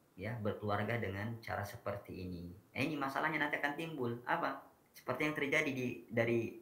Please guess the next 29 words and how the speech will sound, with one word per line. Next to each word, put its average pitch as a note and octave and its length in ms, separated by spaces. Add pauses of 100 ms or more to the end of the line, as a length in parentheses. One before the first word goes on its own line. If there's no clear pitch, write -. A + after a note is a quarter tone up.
(300)
di G#2+ 560
pertanyaan G#2 560
tersebut, - 640
berzina, A#2 640 (160)
berselingkuh, - 960
mencari C3 320
kesenangan D#3+ 480
di E3+ 80
luar, - 400 (320)
mencari B2+ 320
perhatian D#3 560
dari, E3 320 (560)
ya, C3+ 160 (320)
berondong-berondong, D3 880
ya, - 160 (160)
mencari C3 240
perhatian C3+ 400
dari C#3 160
orang C#3+ 320
lain. - 200 (1200)
Khawatir. F3+ 480 (160)
Ini E3+ 160
banyak E3 240
sekali E3+ 320
di E3+ 80
luar D3+ 400
serigala-serigala B2+ 1200
berbulu B2 400
domba C4 400